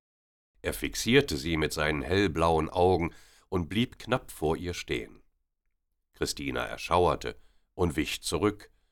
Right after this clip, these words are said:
soweit es ihr auf dem überfüllten Bahnsteig möglich war. Du, du bist eine Cyanidin, stieß der Mann hervor und deutete auf Christina. Sie sah sich hilfesuchend um.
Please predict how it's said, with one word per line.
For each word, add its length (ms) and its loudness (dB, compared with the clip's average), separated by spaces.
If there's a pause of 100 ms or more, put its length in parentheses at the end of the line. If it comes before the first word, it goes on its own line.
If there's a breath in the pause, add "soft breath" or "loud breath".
(120)
soweit 460 4
es 140 0
ihr 300 2
auf 200 2
dem 160 -2
überfüllten 680 0
Bahnsteig 560 2
möglich 420 -2
war. 220 -6 (1200)
Du, 600 0 (1400)
du 360 8
bist 340 2
eine 280 2
Cyanidin, 1040 4 (280)
stieß 360 -6
der 140 -2
Mann 240 2
hervor 600 2 (240 loud breath)
und 200 -8
deutete 400 2
auf 200 -6
Christina. 540 -8 (880)
Sie 160 -4
sah 220 2
sich 180 -4
hilfesuchend 720 -4
um. 260 -8